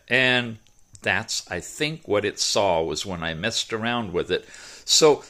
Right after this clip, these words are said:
it's smart enough, as it does the analysis, to zero in on which minute and which section here are showing the irregular heartbeat in case you want to share that part with your doctor.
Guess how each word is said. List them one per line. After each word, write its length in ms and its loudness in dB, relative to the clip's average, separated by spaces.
it's 220 2
smart 360 4
enough, 340 0
as 240 2
it 160 -2
does 260 2
the 140 -2
analysis, 840 0
to 140 -4
zero 600 2
in 320 0
on 280 -4
which 280 -2
minute 400 -4
and 200 -6
which 240 -2
section 540 -4
here 300 0
are 100 0
showing 440 -2
the 200 -4
irregular 520 0
heartbeat 680 -2
in 140 -10
case 400 -4
you 100 -8
want 300 -6
to 100 -10
share 300 -2
that 280 -4
part 260 -4
with 220 -8
your 100 -10
doctor. 500 -12